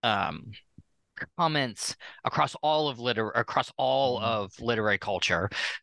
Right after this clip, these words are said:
Speaker 1: or literary culture, um, because I'm, you know, I, I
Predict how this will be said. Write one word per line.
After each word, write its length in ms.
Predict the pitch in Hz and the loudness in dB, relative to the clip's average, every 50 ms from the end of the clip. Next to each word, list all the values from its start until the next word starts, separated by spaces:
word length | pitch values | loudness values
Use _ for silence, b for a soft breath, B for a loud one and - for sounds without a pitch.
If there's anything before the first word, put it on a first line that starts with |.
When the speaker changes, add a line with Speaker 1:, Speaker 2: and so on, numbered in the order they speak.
| _ | _
Speaker 1:
or 200 | - 104 98 98 | 0 2 2 2
literary 440 | 101 104 113 113 117 113 92 82 - _ _ - - | 2 2 2 2 2 2 0 0 -4 _ _ -2 0
culture, 420 | - 87 - - - 98 90 90 | 0 0 0 2 0 2 2 2
um, 380 | - 107 107 98 95 92 92 - - B B B B B B - | 2 2 2 2 2 0 -2 -4 -6 B B B B B B -6
because 240 | 127 - 151 135 123 | -2 -2 0 0 2
I'm, 240 | 123 131 127 131 | 0 0 0 0
you 80 | 131 127 | -2 0
know, 100 | 123 113 | 2 2
I, 140 | 113 113 117 113 - | 2 0 0 -2 -4
I 280 | 107 113 117 107 107 | 0 0 0 0 0